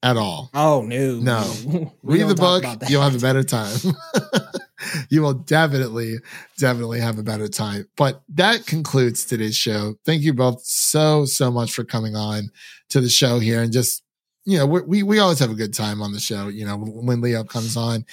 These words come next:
Speaker 1: It's been a while since Leo's been on the show. And I actually wanted to give him a chance, uh, to let our audience know what's coming up on his channel where,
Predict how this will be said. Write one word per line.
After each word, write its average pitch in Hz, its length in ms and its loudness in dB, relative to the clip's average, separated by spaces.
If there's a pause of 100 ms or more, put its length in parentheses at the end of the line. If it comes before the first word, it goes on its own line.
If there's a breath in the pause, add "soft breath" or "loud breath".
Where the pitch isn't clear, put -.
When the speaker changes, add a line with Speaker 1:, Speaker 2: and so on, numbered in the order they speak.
(140)
Speaker 1:
It's - 100 -6
been 427 180 2
a 339 60 2
while 127 200 4
since 117 300 -4
Leo's 107 280 -2
been 107 140 -8
on 104 140 -8
the 107 80 -10
show. 110 360 -4
And 120 180 -6
I 170 100 4
actually 180 220 -2
wanted 160 260 0
to 127 180 0 (300 loud breath)
give 170 160 4
him 156 160 2
a 143 60 0
chance, 147 440 2
uh, 123 180 2 (120)
to 131 120 4
let 127 260 2
our 127 80 0
audience 123 480 -2
know 131 120 2
what's 127 200 -2
coming 147 320 -2
up 156 220 0 (260 loud breath)
on 127 100 0
his 123 180 0
channel 135 480 4
where, 135 220 2